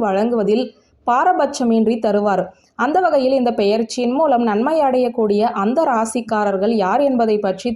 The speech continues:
தான் பார்க்க போகிறோம். முதலில் மேஷராசி. சூரிய பகவானின் இந்த பெயர்ச்சியினால் மேஷராசிக்காரர்களுக்கு பணியிடத்தில் மிகப்பெரிய வாய்ப்புகள் கிடைக்கும். பொருளாதாரத்தில் நல்ல முன்னேற்றம் ஏற்பட்டு பணவரவு அதிகரிக்கும்.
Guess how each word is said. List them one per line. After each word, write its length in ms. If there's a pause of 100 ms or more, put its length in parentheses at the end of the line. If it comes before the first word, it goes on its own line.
தான் 200
பார்க்க 340
போகிறோம். 340 (440)
முதலில் 440
மேஷராசி. 720 (440)
சூரிய 320 (100)
பகவானின் 480
இந்த 220
பெயர்ச்சியினால் 720
மேஷராசிக்காரர்களுக்கு 1200 (120)
பணியிடத்தில் 680
மிகப்பெரிய 480 (120)
வாய்ப்புகள் 600
கிடைக்கும். 420 (460)
பொருளாதாரத்தில் 720
நல்ல 160 (100)
முன்னேற்றம் 600
ஏற்பட்டு 380 (120)
பணவரவு 640
அதிகரிக்கும். 560